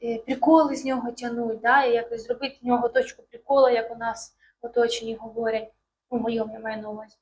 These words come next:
От, і вам би хотілося, щоб, дякуючи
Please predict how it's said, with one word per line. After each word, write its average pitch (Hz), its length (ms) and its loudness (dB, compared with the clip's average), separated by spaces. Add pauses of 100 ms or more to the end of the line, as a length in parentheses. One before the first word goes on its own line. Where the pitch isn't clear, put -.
(1000)
От, 240 280 6
і 247 40 -2
вам 311 240 6
би 262 80 2
хотілося, 370 580 2
щоб, 247 220 -2 (380)
дякуючи 247 920 2